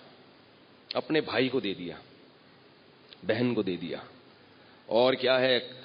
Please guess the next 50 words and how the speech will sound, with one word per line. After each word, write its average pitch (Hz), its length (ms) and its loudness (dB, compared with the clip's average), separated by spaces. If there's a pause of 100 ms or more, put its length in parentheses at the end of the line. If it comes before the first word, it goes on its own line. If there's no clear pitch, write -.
رشتہ 120 160 -2
داروں 123 280 2
میں 131 100 0
کوئی 123 180 -2
غریب 127 300 4
ہے، 127 240 2 (680)
اس 131 120 -8
کو 147 140 -2
دے 110 140 -2
دیا۔ 85 200 -10 (600)
لوگ 160 420 0
رشتہ 139 240 -4
داروں 135 360 0
میں 156 100 -2
جو 151 120 -2
غریب 135 300 -4
ہے، 165 40 2
اس 156 100 -4
کو 175 120 -2
زکوٰۃ 123 420 0
دیتے 113 260 -2
ہیں، 98 140 -6 (260)
دینی 143 260 2
چاہیے، 113 380 -2
ڈبل 135 280 2
ثواب 98 360 0
ہے۔ 98 120 0 (840)
لیکن 123 280 -2
یاد 131 260 2
رکھو 135 480 0 (920)
کہ 160 100 -4
رشتہ 143 220 -2
داروں 139 280 2
کا 180 100 0
تو 208 120 4
ویسے 170 240 4
ہی 214 100 6
حق 170 160 2
ہے، 160 60 4
اللہ 147 240 2
کے 139 80 -2
بندو، 123 360 2 (960)
ان 165 60 -10
کو 185 80 0
تو 196 100 2
ویسے 196 200 4
ہی 233 60 2
خرچ 202 180 2
کرنا 185 240 4
چاہیے، 143 360 -4